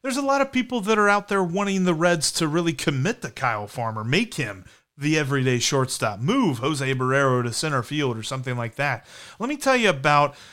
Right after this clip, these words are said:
Kyle Farmer. Kyle Farmer, for his entire career, hasn't played anywhere close to as many games as he did this last season.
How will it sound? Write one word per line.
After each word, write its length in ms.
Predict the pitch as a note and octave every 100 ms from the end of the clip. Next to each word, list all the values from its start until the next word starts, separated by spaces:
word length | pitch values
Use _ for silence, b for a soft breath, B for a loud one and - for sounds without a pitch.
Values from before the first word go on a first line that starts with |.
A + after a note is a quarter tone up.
| B B _ _ _ _
Kyle 260 | D3+ C3+ A2
Farmer. 420 | C3 A2 F#2 -
Kyle 320 | - A#3 C4+ B3
Farmer, 380 | F#3+ G3 F#3+
for 200 | F3+ C#3
his 180 | C3 F#3
entire 460 | C#3+ A#2+ D#3+ F#3+ F3
career, 460 | - B2 C#3 D3+
hasn't 440 | B2+ D#3+ E3 F#3+ F3+
played 280 | E3 D#3+ D3+
anywhere 480 | G#3+ C#4+ C#4 C4+
close 440 | B3 - G3+ C3+ -
to 160 | C3
as 100 | A#2
many 260 | A#2+ E3+ A3+
games 540 | F3 F3+ B2 G#2+ - B B B -
as 140 | A#2+
he 100 | B2+
did 180 | C3 C3
this 200 | B2+ B2+
last 260 | A2+ A2+
season. 400 | - G3+ A#2 F#2